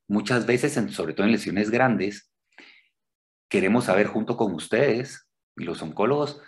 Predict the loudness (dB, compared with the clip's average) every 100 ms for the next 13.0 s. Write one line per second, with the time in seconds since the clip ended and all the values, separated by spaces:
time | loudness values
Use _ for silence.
0 | -20 _ -6 -4 -4 -6 -4 -4 0 2
1 | 2 2 2 2 2 -4 -8 -10 -14 -4
2 | 0 2 0 -4 -6 -8 -8 -6 -8 -8
3 | -12 -2 2 4 2 -2 0 2 2 0
4 | -4 -4 2 2 0 -10 -18 -8 -4 2
5 | 4 4 2 2 0 0 -2 -10 _ -2
6 | 0 0 -2 -2 0 0 -2 0 2 2
7 | 0 -10 -8 0 2 2 -2 _ _ _
8 | -4 -4 0 2 2 2 0 0 0 0
9 | -2 -4 -4 -4 -4 -8 -16 -2 2 4
10 | 4 0 -8 -6 -6 -4 0 2 2 0
11 | 0 0 2 -2 -6 -12 _ -4 -2 -2
12 | -2 2 2 2 0 -2 -2 0 0 -2